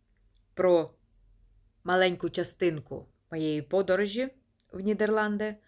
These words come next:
е, про парк Кекенкоф. Це, е, парк,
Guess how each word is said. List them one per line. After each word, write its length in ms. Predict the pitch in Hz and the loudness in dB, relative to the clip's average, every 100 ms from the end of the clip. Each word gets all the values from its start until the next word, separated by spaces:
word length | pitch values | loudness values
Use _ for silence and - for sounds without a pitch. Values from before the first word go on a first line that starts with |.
| _ _ _ _ 170 | _ _ _ _ -2
е, 320 | 170 165 160 | 0 0 -2
про 1080 | - - 170 170 170 165 160 160 156 151 - - | -8 -4 0 4 4 4 2 0 -2 -6 -12 -6
парк 380 | 160 160 156 | -2 -2 -6
Кекенкоф. 760 | - - 165 151 143 117 117 - _ _ _ _ _ _ _ _ _ _ _ _ _ _ _ _ _ _ _ _ _ _ _ _ - | -12 -6 -6 -6 -12 -14 -16 -20 _ _ _ _ _ _ _ _ _ _ _ _ _ _ _ _ _ _ _ _ _ _ _ _ -8
Це, 360 | - 208 208 - - - - - - - - - _ | 4 6 6 2 -4 -8 -10 -12 -14 -16 -20 -20 _
е, 340 | 170 175 175 170 | -4 -2 0 -2
парк, 460 | - 165 165 - | 0 0 0 -4